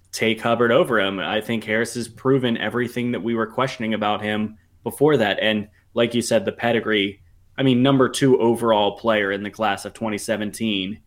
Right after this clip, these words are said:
number one overall running back, obviously, when you're that high, it's just, it's bonkers. He's, the fact that he is gonna, he will very likely be an early round draft pick.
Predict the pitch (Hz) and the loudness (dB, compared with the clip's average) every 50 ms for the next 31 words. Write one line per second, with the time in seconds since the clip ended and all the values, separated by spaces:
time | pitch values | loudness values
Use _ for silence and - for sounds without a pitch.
0 | _ _ _ - 110 117 127 127 127 127 123 123 123 120 120 117 110 117 117 113 | _ _ _ -2 2 2 4 4 6 6 6 6 4 4 4 2 2 2 2 2
1 | 107 107 107 113 113 110 107 - 104 104 101 - 92 95 104 95 92 98 98 - | 4 4 2 2 0 0 -2 -2 -2 -4 -2 -2 -2 0 0 0 0 -2 -2 -4
2 | - 110 107 107 104 107 107 107 107 104 107 104 101 - 110 107 101 101 104 101 | -4 -2 -2 -2 -2 -2 -4 -4 -2 -2 -2 -4 -2 -2 -2 -2 0 0 -2 -2
3 | 95 - - - _ _ _ - 127 123 - - - - 113 107 - - - 120 | -4 -6 -10 -20 _ _ _ -2 -2 -2 -2 -6 -6 -6 -6 -6 -8 -6 -6 -6
4 | 107 - - - 107 101 98 92 - - 95 90 92 - - - - 95 113 117 | -6 -4 -4 -2 0 0 0 -2 -4 -6 -6 -6 -6 -8 -12 -14 -6 -2 0 2
5 | 110 107 110 - - - _ _ _ _ 117 123 - - 127 127 127 - - 131 | 2 0 -2 -6 -12 -14 _ _ _ _ -2 -2 0 2 2 0 2 2 0 0
6 | - 131 127 127 127 120 113 - 127 120 123 120 - - 107 120 120 120 117 120 | 2 4 4 6 6 4 2 0 -2 0 0 0 -2 -4 -4 -4 -2 0 2 2
7 | 117 110 - 113 117 120 117 113 110 107 107 - 113 113 110 107 110 110 110 107 | 0 0 0 0 2 2 2 2 2 0 0 0 -2 -2 -2 -2 -2 0 0 0
8 | 95 104 107 95 - 110 113 113 110 110 110 104 101 107 110 107 107 107 104 - | 0 -2 -4 -4 -2 0 0 2 2 2 0 0 0 0 0 0 0 -2 0 0
9 | 107 101 104 101 - - 107 104 98 - - | 0 0 0 -2 -2 -2 0 0 -2 -4 -8